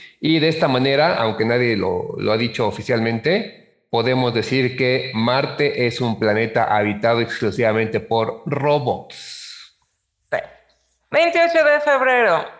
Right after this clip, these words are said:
Speaker 2: Brasil lanza al espacio el Amazonia uno para vigilar la deforestación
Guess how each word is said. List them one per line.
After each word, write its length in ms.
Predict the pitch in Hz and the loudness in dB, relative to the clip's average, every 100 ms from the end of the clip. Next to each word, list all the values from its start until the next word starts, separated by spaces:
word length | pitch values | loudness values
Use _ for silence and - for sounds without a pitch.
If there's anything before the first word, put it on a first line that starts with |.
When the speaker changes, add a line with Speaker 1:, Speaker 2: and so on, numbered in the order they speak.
| - | -4
Speaker 2:
Brasil 480 | 214 208 233 302 285 | 0 2 0 -2 -2
lanza 280 | 226 220 | -2 -2
al 80 | 214 | -4
espacio 600 | 185 - 196 202 208 196 - | -4 -2 -2 -2 -2 -2 -2
el 220 | 208 208 - | -4 -4 -4
Amazonia 800 | 185 175 180 - 226 220 214 214 | -4 -2 -4 -2 -2 -2 -4 -4
uno 400 | 269 233 214 214 | -4 -2 -4 -2
para 200 | 180 170 | -4 -4
vigilar 440 | 165 190 185 190 | -8 -6 -2 0
la 160 | 196 175 | 0 -2
deforestación 880 | 185 180 190 196 185 185 202 214 | -2 -4 -6 -6 -8 -4 0 0